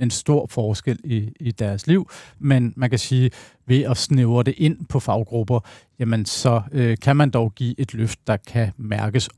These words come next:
over tid, vel at mærke. Og det er altså, som sagt, værd at understrege, at, øh, de her,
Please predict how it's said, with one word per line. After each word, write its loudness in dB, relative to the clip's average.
over 0
tid, -6
vel -2
at -6
mærke. -6
Og -8
det -2
er 0
altså, -4
som -10
sagt, -2
værd 0
at 0
understrege, -2
at, -6
øh, -2
de -4
her, 0